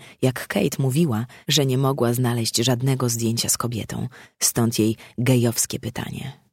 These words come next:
A potem na trzeciej stronie pojawia się moje zdjęcie razem z nim na uroczystości wręczenia dyplomów.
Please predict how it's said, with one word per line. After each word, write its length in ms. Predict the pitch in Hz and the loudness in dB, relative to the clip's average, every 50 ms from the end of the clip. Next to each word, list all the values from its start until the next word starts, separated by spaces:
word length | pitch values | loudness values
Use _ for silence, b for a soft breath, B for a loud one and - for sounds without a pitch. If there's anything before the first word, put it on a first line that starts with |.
| _ _ b b b b b b b | _ _ b b b b b b b
A 80 | - 127 | -6 -4
potem 360 | 123 - 175 - 143 131 135 139 B B B B - | -2 -2 -2 0 0 -2 -2 -4 B B B B -2
na 120 | 127 123 | -2 0
trzeciej 400 | 123 - - 117 - - 120 123 | 2 0 0 0 0 0 0 0
stronie 560 | - - - 131 127 117 117 120 131 151 180 b b b b b _ | 0 0 0 2 2 2 2 2 0 -2 -2 b b b b b _
pojawia 400 | - 139 135 143 156 170 170 160 | -2 2 2 2 2 2 0 0
się 180 | 147 - - 151 | 0 0 0 0
moje 340 | 151 160 160 160 160 156 | 2 2 2 2 2 2
zdjęcie 520 | 151 147 135 123 104 - - - - - 123 | 0 0 0 -2 -2 -2 -2 -2 -2 -2 -4
razem 280 | - 110 - 113 120 | -4 -2 -2 0 0
z 100 | 113 107 | 0 0
nim 260 | 104 - - 113 120 B B B B B B _ | -2 -2 -4 -4 -6 B B B B B B _
na 160 | - 127 123 120 | 2 4 4 6
uroczystości 800 | 120 110 113 113 - 110 104 - - 113 120 - - - 120 | 6 4 4 2 2 0 0 0 0 -2 -2 0 0 0 0
wręczenia 440 | 110 95 92 - - 110 104 110 117 | 0 -2 -4 -4 -4 -4 -4 -4 -4
dyplomów. 640 | 110 - - 104 87 - - - - - - - | -6 -6 -6 -8 -8 -6 -6 -6 -6 -8 -10 -14